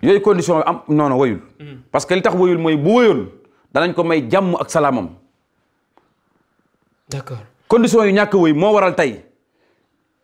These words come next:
Speaker 1: Ousmane Sonko su génnee ñu koy teg fitna, doo gis benn, benn kilifa wala benn responsabilité boo xam ne jiite nga lenn ci say taalibe nga jël responsabilité wax ak askan wi, waaye wax ak ñi nga xam ne ñi ngi def lii.
Speaker 2: D'accord.
Speaker 1: Amul.
Speaker 2: D'accord.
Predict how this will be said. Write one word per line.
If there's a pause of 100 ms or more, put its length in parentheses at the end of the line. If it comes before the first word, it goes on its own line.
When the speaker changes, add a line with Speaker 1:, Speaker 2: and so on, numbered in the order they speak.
(240)
Speaker 1:
Ousmane
Sonko (800)
su (140)
génnee
ñu
koy
teg
fitna, (580)
doo
gis
benn, (100)
benn (140)
kilifa
wala
benn
responsabilité
boo
xam
ne (400)
jiite
nga
lenn
ci
say
taalibe (480)
nga
jël
responsabilité
wax
ak
askan
wi,
waaye
wax
ak
ñi
nga
xam
ne
ñi
ngi
def
lii. (140)
Speaker 2:
D'accord. (100)
Speaker 1:
Amul. (300)
Speaker 2:
D'accord.